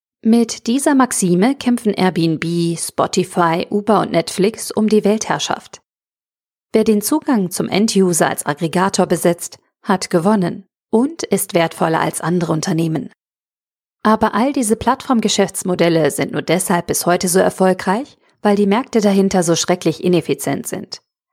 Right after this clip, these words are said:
Nur deshalb zahlt es sich aus, als Erster und Monopolist die Kommunikation zum Benutzer zu besetzen.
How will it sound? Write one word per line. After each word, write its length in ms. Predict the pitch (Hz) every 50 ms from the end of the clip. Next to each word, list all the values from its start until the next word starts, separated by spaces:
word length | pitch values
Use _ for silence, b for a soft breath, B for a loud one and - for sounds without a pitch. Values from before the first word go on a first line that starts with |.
| _ _ _ _ _ _ -
Nur 140 | 160 156
deshalb 500 | 147 - 143 - - - 185 170 - -
zahlt 240 | - 175 160 165 160
es 100 | 160 -
sich 240 | - 156 - - -
aus, 320 | 170 165 180 220 - -
als 240 | - - 190 185 -
Erster 680 | - - 196 208 220 - - - 202 180 170 170 - - -
und 140 | - -
Monopolist 800 | - 160 151 - - - - 156 156 170 190 - - - - -
die 80 | - -
Kommunikation 760 | - - 165 165 160 156 - 175 156 - - - 165 190 202
zum 160 | - - 165
Benutzer 440 | 156 165 160 185 190 - - 180 160
zu 120 | - - 160
besetzen. 600 | 160 156 156 165 160 160 - - 143 - -